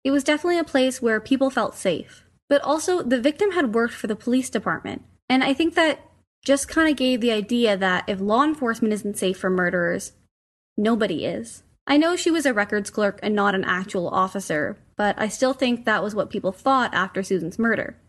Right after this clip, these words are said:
Investigators were very eager to solve the case in order to calm the public, but also because someone had murdered their friend.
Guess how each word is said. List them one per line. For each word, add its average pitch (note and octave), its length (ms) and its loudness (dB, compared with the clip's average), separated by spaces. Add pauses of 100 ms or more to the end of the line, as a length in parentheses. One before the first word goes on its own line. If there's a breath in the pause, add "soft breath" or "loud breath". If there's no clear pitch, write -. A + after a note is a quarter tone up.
(120)
Investigators F4 640 2
were C#4 140 4
very A3 260 2
eager G#3 380 0
to A3 120 -2
solve A#3 280 0
the D#4+ 80 -2
case F#3 400 0
in A3 100 -2
order G#3 220 0
to G#3 80 -4
calm A3 280 0
the C4 60 2
public, D#3 540 -4 (560)
but A#3+ 200 2
also E4 440 2
because C4+ 440 0
someone C4+ 360 2
had C#4+ 160 0
murdered G#3+ 360 2
their F3+ 140 -2
friend. G#3+ 480 -2